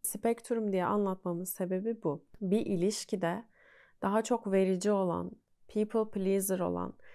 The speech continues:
kendi benliğini ortaya koyamayan ve karşısında narsist bir karakter yaratıp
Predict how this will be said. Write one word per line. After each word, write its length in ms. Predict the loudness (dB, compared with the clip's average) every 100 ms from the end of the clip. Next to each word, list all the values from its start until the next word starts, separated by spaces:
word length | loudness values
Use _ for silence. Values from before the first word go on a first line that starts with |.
| -20 -6
kendi 380 | 0 2 4
benliğini 420 | 2 2 0 0 0
ortaya 480 | 0 0 0 0
koyamayan 680 | 6 8 8 6 4 2 0 -4 -8 -8 -2
ve 100 | -2
karşısında 680 | 2 0 2 -2 -4 -2 0
narsist 520 | 0 0 -2 -6 -6
bir 80 | -6
karakter 760 | -2 -2 -2 -2 -2 -2 -4 -14 -6
yaratıp 720 | -2 0 -2 -4 -6 -6 -6